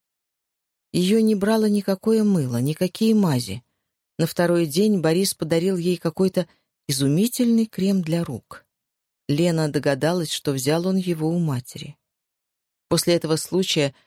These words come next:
Лена почему-то впервые подумала, а чем может закончиться их дружба с Борисом? Ведь не могут же они расстаться. Не для этого же свела их судьба. Вот это низкое зимнее небо, тишина в их скверике —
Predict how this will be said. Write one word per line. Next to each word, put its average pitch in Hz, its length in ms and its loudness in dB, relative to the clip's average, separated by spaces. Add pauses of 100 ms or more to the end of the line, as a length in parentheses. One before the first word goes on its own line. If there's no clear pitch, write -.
(160)
Лена 185 260 2
почему-то 185 460 0
впервые 185 440 0
подумала, 151 560 -2 (500)
а 143 100 -2
чем 247 240 2
может 220 340 2
закончиться 220 720 -2
их 196 180 -2
дружба 208 400 -2
с 196 80 -2
Борисом? 190 600 -6 (540)
Ведь 160 140 -2
не 156 100 2
могут 233 300 2
же 226 120 2
они 214 240 2
расстаться. - 720 -8 (240)
Не 185 160 2
для 156 200 0
этого 226 260 0
же 220 100 0
свела 208 380 0
их 202 120 -4
судьба. 151 540 -2 (520)
Вот 147 120 0
это 175 160 0
низкое 180 420 0
зимнее 165 440 0
небо, 127 400 -2
тишина 147 640 -2
в 143 80 -2
их 143 80 -8
скверике — 127 720 -6